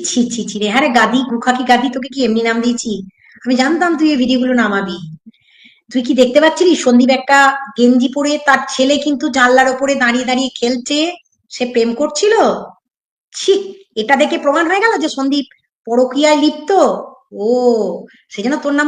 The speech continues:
গুখাকি গাদি। গাদি, যে তোর মাথায় যে কিছু ঢোকে না, ওই জন্য একের পর এক কেসগুলো খাচ্ছিস, এটা বোঝা যাচ্ছে। আর কেস যে তুই আরো খাবি। আর একটা কথা বলে রাখি, মরকট,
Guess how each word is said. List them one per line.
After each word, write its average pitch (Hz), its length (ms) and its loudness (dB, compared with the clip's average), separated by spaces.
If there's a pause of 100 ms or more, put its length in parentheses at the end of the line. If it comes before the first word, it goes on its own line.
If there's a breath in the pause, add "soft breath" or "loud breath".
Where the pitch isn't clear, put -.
গুখাকি 247 400 -6
গাদি। 202 280 -4 (180)
গাদি, 208 360 0 (640 soft breath)
যে 233 100 -2
তোর 262 180 2
মাথায় 247 380 2
যে 349 80 0
কিছু 330 200 -4 (100)
ঢোকে 220 240 -2
না, 311 100 4 (100)
ওই 254 140 0
জন্য 311 160 0
একের 294 360 -4
পর 320 140 0
এক 311 180 -2
কেসগুলো 285 400 -4
খাচ্ছিস, 294 580 -4 (540)
এটা 330 100 -4
বোঝা 226 280 -2
যাচ্ছে। 175 380 -6 (680 soft breath)
আর 196 120 0 (720)
কেস 320 240 0
যে 403 140 2
তুই 392 140 4
আরো 349 260 4
খাবি। 320 420 4 (560)
আর 247 140 0
একটা 330 200 -4
কথা 339 140 -2
বলে 349 180 -4
রাখি, 320 280 -2 (420)
মরকট, 311 560 4